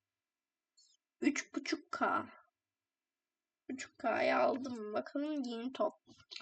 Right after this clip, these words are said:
Bu nasılmış? Diyelim mavi, sarı, kırmızı.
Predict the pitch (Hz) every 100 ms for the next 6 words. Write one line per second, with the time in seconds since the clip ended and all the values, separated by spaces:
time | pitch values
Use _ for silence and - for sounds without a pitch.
0 | - _ _ _ _ - - - 254 247
1 | - - 262 294 - - - 240 220 254
2 | 269 - - - 320 277 - - 254 247
3 | 247 311 - - - - - - 269 254
4 | 240 262 285 294